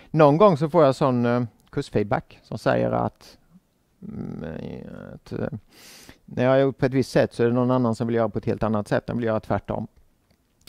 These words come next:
Så ibland får jag såna kommentarer om att man ska börja med den här biten då.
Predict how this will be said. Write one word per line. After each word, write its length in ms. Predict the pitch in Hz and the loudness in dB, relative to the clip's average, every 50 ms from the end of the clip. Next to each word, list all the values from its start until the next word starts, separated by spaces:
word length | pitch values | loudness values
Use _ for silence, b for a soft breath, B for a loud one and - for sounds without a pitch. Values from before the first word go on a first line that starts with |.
| - - | -16 -10
Så 60 | - 120 | -6 -6
ibland 320 | 120 110 123 127 131 117 | -2 0 0 0 0 2
får 120 | 139 131 | 2 2
jag 120 | 120 120 110 | 2 2 2
såna 360 | 123 117 110 110 110 - - - 101 - | 2 2 2 0 0 -2 -4 -8 -10 -8
kommentarer 460 | - 113 113 110 120 123 117 113 113 | -6 -4 -4 -2 0 0 0 0 0
om 120 | 113 113 | 0 -2
att 80 | 110 107 | -2 -2
man 120 | 104 110 | -4 -6
ska 120 | 104 - 110 | -6 -6 -6
börja 420 | 101 107 104 107 110 104 101 98 | -4 -4 -2 -2 -2 -2 -2 -2
med 140 | 101 107 110 | -2 -2 -2
den 100 | 117 123 | -2 -2
här 80 | 117 107 | -2 -2
biten 340 | 110 127 123 - - 123 | -2 -2 -4 -4 -6 -6
då. 120 | 117 107 | -6 -8